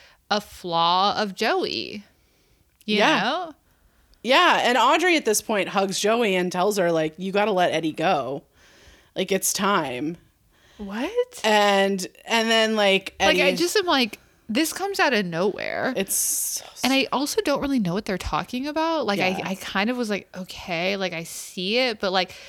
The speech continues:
Speaker 1: the way she's like, "You gotta let him go." Like, you kind of wish that we had seen a, like,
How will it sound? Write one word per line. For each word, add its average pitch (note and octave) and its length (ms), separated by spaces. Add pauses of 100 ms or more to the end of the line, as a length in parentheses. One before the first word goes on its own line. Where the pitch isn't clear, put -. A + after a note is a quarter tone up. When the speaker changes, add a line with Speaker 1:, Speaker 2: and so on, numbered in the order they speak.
(140)
Speaker 1:
the A3+ 120
way G#3+ 220
she's C4 300
like, G3 260
"You F3+ 140
gotta F#3+ 280
let D#3 340
him E3+ 500
go." F3 600 (340)
Like, A3 160
you A3+ 140
kind C#4 260
of F#4+ 180
wish F3+ 320
that F3 160
we F#3+ 160
had E3+ 220
seen F3 580
a, D#3+ 280
like, - 400